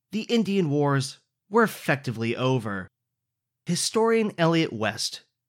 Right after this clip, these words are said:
who teaches here at the University of Arkansas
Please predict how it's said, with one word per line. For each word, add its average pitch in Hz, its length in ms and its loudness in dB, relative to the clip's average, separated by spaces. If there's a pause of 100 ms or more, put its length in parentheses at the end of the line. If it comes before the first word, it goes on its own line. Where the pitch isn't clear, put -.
who 170 140 0
teaches 202 420 -2
here 170 280 0
at 139 100 -6
the 123 80 -2
University 151 520 2
of 120 120 -4
Arkansas 139 680 0